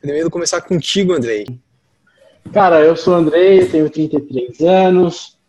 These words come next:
Speaker 2: comecei a correr mais ou menos na mesma época em que o Bucica foi criado, né? Foi através do interesse no Volta à Ilha que despertou o interesse em correr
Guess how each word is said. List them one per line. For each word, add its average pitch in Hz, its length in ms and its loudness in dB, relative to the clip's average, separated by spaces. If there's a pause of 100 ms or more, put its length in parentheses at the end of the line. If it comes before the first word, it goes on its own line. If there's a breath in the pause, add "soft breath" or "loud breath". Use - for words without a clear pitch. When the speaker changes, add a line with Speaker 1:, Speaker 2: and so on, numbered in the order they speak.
(360)
Speaker 2:
comecei 147 420 -2
a 156 100 0
correr 151 240 -2
mais 151 240 0
ou 151 60 0
menos 151 260 0
na 147 220 0
mesma 147 440 0
época 147 320 -4
em 147 100 -4
que 131 580 -4 (520)
o 143 120 -8
Bucica 143 440 -8
foi 139 200 -12
criado, 151 680 -6 (140)
né? 123 260 -12 (960 loud breath)
Foi 123 300 -2
através 127 720 -4
do 135 140 -8
interesse 127 720 -8
no 127 100 -10
Volta 123 280 -8
à 123 40 -6
Ilha 127 260 -4
que 117 500 -10
despertou 120 440 -10
o - 20 -6
interesse 120 640 -10
em 120 180 -10
correr 160 540 -4